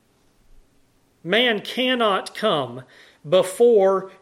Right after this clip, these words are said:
God the Father, God Almighty, because in his sin, he won't come because he hates God, and he cannot come because God won't have him in his presence because his heart is full of sin.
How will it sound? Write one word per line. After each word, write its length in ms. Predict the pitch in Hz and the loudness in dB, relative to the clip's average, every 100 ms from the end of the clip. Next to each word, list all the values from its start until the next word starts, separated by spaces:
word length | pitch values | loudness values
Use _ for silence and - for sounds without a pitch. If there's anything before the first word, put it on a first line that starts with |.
| - | -6
God 400 | 165 185 202 175 | -2 0 0 -2
the 80 | 170 | -4
Father, 640 | - 208 180 127 113 165 _ _ _ 139 | 0 2 2 -2 -6 -16 _ _ _ -6
God 320 | 160 190 233 | 0 2 2
Almighty, 600 | 240 220 165 135 123 147 - - - - | 2 2 0 -2 -6 -12 -16 -20 -20 -6
because 540 | 180 185 185 202 - | -6 -2 -2 -2 -4
in 220 | 233 208 | -6 -6
his 260 | 160 156 - | -4 -4 -4
sin, 520 | - 240 139 123 165 - _ _ _ | -6 -6 -6 -8 -12 -18 _ _ _
he 160 | - 165 | -8 -2
won't 440 | 147 226 254 - | 2 2 0 -6
come 220 | 151 143 | -6 -4
because 300 | 143 139 147 | -6 -4 -4
he 100 | 123 | -6
hates 300 | 113 190 185 | -6 -6 -6
God, 360 | - 117 113 - - _ | -8 -8 -8 -14 -20 _
and 140 | 175 147 | -8 -6
he 60 | |
cannot 680 | 131 208 214 156 131 147 - | -8 -8 -6 -6 -8 -12 -12
come 300 | 151 131 131 | -8 -6 -8
because 260 | 127 139 123 | -8 -8 -6
God 280 | 160 156 | -6 -6
won't 200 | 135 135 | -8 -8
have 200 | 135 151 | -8 -10
him 120 | 123 117 | -10 -12
in 60 | |
his 120 | 110 | -14
presence 420 | - 147 135 110 - | -6 -4 -4 -6 -14
because 260 | 131 127 | -12 -10
his 100 | 107 | -10
heart 240 | - 135 107 | -6 -6 -8
is 60 | |
full 180 | - 110 | -12 -14
of 60 | 98 | -12
sin. 180 | 104 | -16